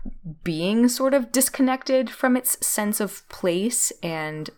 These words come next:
the environment that it inhabits, just for a little bit. Because, I don't know, I know I started the episode by saying it's weird when we take this animal completely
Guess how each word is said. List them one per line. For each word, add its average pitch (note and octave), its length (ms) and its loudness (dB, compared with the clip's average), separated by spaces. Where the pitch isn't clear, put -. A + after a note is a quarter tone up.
the D#3 400 0
environment E3 960 -2
that E3 140 2
it - 140 -4
inhabits, - 920 0
just - 220 -12
for B3 120 0
a F3+ 60 4
little D#3+ 280 -2
bit. D#3+ 300 -4
Because, C#4+ 520 6
I B3 100 6
don't F3 100 4
know, D3+ 160 8
I A3+ 420 8
know A3 200 6
I G#3+ 80 8
started F3 260 2
the - 120 -2
episode E3 380 0
by D3+ 120 2
saying D3+ 340 -2
it's D3+ 180 -4
weird D3 320 -2
when D#3+ 80 -2
we D3+ 120 -2
take - 300 -6
this - 160 -6
animal D3 280 -4
completely D#3 420 -4